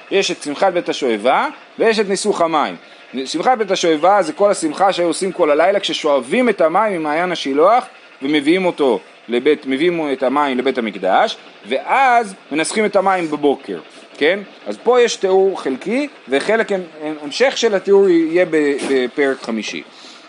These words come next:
ניסוך המים כיצד? צלוחית של זהב מחזקת שלושה לוגים, היה ממלא מן השילוח.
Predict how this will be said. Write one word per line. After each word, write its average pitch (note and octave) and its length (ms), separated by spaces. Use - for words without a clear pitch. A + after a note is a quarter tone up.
ניסוך G3+ 280
המים G#3 220
כיצד? - 320
צלוחית G#3+ 400
של A3 120
זהב B2+ 360
מחזקת F#3+ 440
שלושה D3 380
לוגים, A#2 420
היה E3+ 240
ממלא F#3 420
מן F3+ 200
השילוח. C#3 600